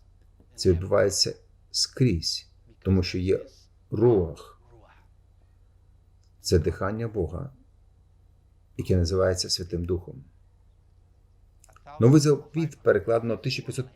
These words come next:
п'ятдесят одною мовою. Він є у вас на полиці та в телефоні. Є скрізь. Небезпека Біблії в тому, що Біблія завжди читатиме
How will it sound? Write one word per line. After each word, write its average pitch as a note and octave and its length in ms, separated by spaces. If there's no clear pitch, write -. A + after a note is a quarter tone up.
п'ятдесят A2 380
одною G#2+ 340
мовою. F#2 440
Він G#2 200
є G#2 80
у F#2+ 280
вас F#2+ 560
на F2 220
полиці F#2 520
та - 140
в - 120
телефоні. F2+ 680
Є F#2 180
скрізь. - 540
Небезпека F#2+ 680
Біблії F#2 640
в - 60
тому, E3+ 280
що - 300
Біблія B2 400
завжди G2+ 520
читатиме G#2+ 800